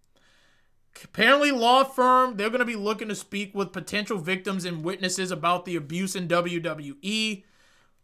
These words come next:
We have former W W E star Paul Roma saying that he, well, he claims that he knows, um, he knows, uh, about an incident that's worse than what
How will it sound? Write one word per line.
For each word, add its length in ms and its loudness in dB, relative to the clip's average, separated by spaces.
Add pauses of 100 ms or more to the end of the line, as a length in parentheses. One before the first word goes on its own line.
(100)
We 80 0
have 220 2
former 320 2
W 300 2
W 240 0
E 20 -4
star 320 2
Paul 380 4
Roma 680 2 (640)
saying 460 0
that 240 2
he, 420 -6 (100)
well, 180 4
he 120 -2
claims 880 -2 (640)
that 220 6
he 160 0
knows, 800 4 (760)
um, 540 4 (2000)
he 180 0
knows, 640 6 (500)
uh, 360 6 (480)
about 300 4
an 120 -2
incident 440 -2
that's 220 -4
worse 440 2
than 160 -2
what 160 -2